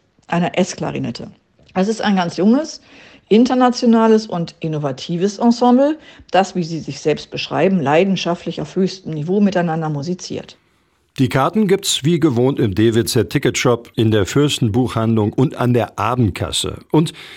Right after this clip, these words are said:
Speaker 2: zusätzlich dieses Mal auch im Internet bei Eventim. Musikalisch wird es morgen international.
Speaker 1: James Waterson ist Amerikaner und sein Grand Quartett für Klarinetten geschrieben, ist in Amerika ziemlich bekannt.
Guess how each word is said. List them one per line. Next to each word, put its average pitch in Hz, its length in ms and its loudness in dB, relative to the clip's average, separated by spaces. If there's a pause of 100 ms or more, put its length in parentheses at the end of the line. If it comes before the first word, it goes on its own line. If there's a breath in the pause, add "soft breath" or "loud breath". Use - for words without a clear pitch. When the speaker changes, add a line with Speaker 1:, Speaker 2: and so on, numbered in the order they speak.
(140 loud breath)
Speaker 2:
zusätzlich 151 600 2
dieses 123 340 0
Mal 104 240 0
auch 117 280 -4
im 107 220 2
Internet 110 640 0
bei 101 120 -2
Eventim. 101 680 -2 (520 loud breath)
Musikalisch 139 680 0
wird 165 160 0
es 151 180 0
morgen 139 380 0
international. 117 1120 -2 (420)
Speaker 1:
James 240 340 0
Waterson 240 500 2
ist 247 100 2
Amerikaner 196 720 2
und 208 120 0
sein 202 320 2
Grand 226 360 0
Quartett 202 380 -4
für - 140 -6
Klarinetten 196 720 0
geschrieben, 220 760 0
ist 190 160 -8
in 202 80 -2
Amerika 214 420 2
ziemlich 196 320 -4
bekannt. 190 580 -4